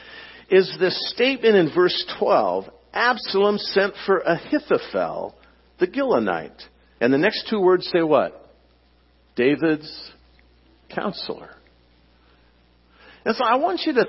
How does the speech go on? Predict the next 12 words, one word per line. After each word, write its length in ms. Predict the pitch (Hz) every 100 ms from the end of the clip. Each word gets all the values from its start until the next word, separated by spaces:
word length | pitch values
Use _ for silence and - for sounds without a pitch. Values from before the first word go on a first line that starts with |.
| -
think 220 | 208 190
with 240 | 180 -
me 120 | 170 123
a 60 |
little 240 | 120 113 104
bit 240 | 117 123
about 260 | 104 107 -
this 220 | 98 -
man 240 | 120 127
Ahithophel. 840 | 104 - 127 104 - 78 76 82 135 _ _ _ - - - - - - - - _
Um, 400 | 135 127 120 117 - _ _ _ _ _ _ _ _ _ - _ _ _ _ _ _ _ - - _ _ _ _ _ _ _ _ _
<sighs> 60 | -